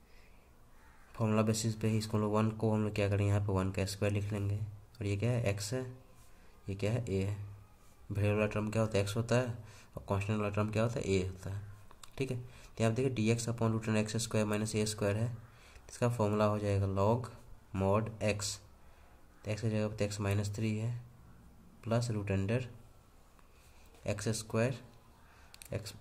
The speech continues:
square मतलब एक्स माइनस थ्री का whole square minus ए स्क्वायर यानी कि वन का square plus c हो जाएगा। अब देखिए, इससे आगे इसको हम solve करेंगे तो ये हो जाएगा log mod में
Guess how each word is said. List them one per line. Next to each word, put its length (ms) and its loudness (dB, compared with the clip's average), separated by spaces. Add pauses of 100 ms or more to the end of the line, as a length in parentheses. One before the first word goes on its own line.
(140)
square 260 -2
मतलब 240 -2
एक्स 200 -2
माइनस 280 0
थ्री 160 -2
का 100 -2
whole 240 0
square 400 -2 (600)
minus 300 2
ए 140 4
स्क्वायर 260 -2
यानी 200 0
कि 120 -2
वन 200 0
का 180 -6
square 340 -8 (100)
plus 300 -4
c 100 -2
हो 100 0
जाएगा। 260 -4 (1400)
अब 60 -2
देखिए, 200 0
इससे 140 0
आगे 100 4
इसको 160 2
हम 100 2
solve 220 2
करेंगे 260 0
तो 80 0
ये 40 2
हो 80 2
जाएगा 220 2
log 460 4
mod 280 2
में 160 -2